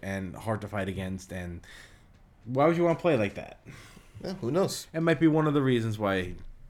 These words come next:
Speaker 1: people are jumping ship off of Marvel Infinite.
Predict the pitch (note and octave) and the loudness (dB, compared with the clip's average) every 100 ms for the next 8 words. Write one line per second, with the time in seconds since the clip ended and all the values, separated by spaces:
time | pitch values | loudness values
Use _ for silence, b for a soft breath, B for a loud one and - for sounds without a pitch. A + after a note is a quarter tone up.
0 | - - A#2 G#2 G2 G2 G2 F#2+ F#2 - | -18 -6 -4 -2 -2 -2 -4 -4 -6 -6
1 | G2 F#2 - F2+ F#2 - - G#2 G2+ G2 | -6 -6 -8 -14 -16 -20 -12 -8 -6 -4
2 | F#2+ G#2 G2+ | -6 -4 -6